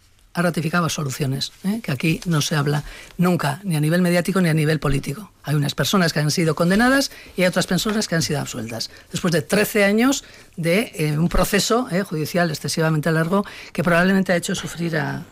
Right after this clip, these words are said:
a mucha gente. Pues lo que ha hecho el Partido Nacionalista Vasco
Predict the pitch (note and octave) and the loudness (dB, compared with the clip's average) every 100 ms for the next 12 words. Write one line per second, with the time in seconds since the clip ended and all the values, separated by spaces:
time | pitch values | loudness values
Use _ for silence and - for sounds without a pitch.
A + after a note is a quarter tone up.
0 | - D#3 D3+ D3+ C#3 C3+ C#3 D3+ - D3+ | -10 -6 -4 -4 -6 -6 -8 -8 -6 -8
1 | - - - - D3+ C#3 - E3 G#3 A3 | -8 -16 -20 -8 -6 -4 -2 0 2 2
2 | G3+ A3+ G#3+ G#3 A3 A3 A3 A3 - C4 | 2 2 2 0 -2 0 0 0 2 0